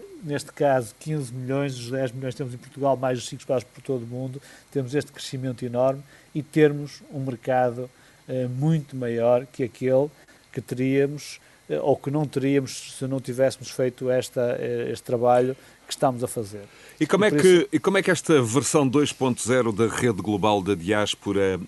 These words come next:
Speaker 2: eh, vai, eh, de alguma forma, estimular ainda mais esta, esta, esta rede global? Creio que há uma, uma série de novas, eh, funcionalidades, eh, um portal do investidor dirigido a empresas e,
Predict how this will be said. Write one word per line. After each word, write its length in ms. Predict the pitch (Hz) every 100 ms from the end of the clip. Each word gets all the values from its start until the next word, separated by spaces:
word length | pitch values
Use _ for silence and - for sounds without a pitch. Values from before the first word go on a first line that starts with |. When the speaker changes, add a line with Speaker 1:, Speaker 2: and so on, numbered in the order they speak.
| -
Speaker 2:
eh, 340 | 95 92 90 -
vai, 560 | 98 87 87 110 107 101 98
eh, 360 | 95 92 92 95
de 100 | 95
alguma 280 | 95 95 101
forma, 340 | 107 98 95
estimular 640 | 90 - - 123 107 101 98
ainda 260 | 95 92
mais 320 | 87 90 92 92
esta, 360 | 90 - 90 - - - -
esta, 440 | 98 - - 92 95
esta 300 | 113 104 110
rede 400 | 90 90 98 82
global? 440 | 78 92 87 85 82
Creio 240 | 107 98
que 120 | 101
há 40 | 107
uma, 300 | 98 90 - - - -
uma 120 | 98
série 240 | 95 107 92
de 100 | 101
novas, 540 | 101 98 98 90 -
eh, 320 | 101 95 95
funcionalidades, 1300 | 92 110 92 107 95 95 107 113 117 95 104 98 -
eh, 40 | 104 95
um 280 | 95 98 98
portal 500 | 92 101 - 101 98
do 220 | 87 90
investidor 600 | 95 87 - 92 87 98 - - - -
dirigido 480 | 95 95 92 101 95
a 40 |
empresas 600 | 92 101 95 87 92 73
e, 640 | 90 90 90 90 87 85